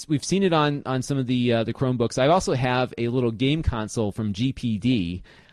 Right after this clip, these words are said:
uh, called the G P D X D, which is a little Android console that I use for, uh, emulation and whatnot.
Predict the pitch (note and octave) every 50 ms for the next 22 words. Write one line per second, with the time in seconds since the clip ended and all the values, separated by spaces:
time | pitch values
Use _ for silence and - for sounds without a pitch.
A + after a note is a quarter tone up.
0 | _ _ - G2+ G2 G2 - - A2+ G#2 G#2 G#2+ F#2 B2 C#3 C3 - C#3+ B2+ G#2
1 | C3 B2+ A#2+ - A2+ C#3+ - - - - A2 G2 F#2+ G2 G2 - G2 F2 F#2+ A2
2 | A#2 A2 G2 G2 A#2 C3 C3 A2+ A#2+ A#2 A2 G#2 G#2 F#2 E2 - - - - -
3 | A#2 G2+ F#2+ - A2 G2+ F#2+ G2 F#2+ F#2+ G2+ G#2+ G2+ - - G#2 G2 F#2+ F#2 F2+
4 | E2+ F2+ A2+ A#2 A2 G2 G2 G2+ F#2 - - G2+ F#2+ F2+ F#2 F2+ D2 C2 E2+ E2+
5 | E2+ -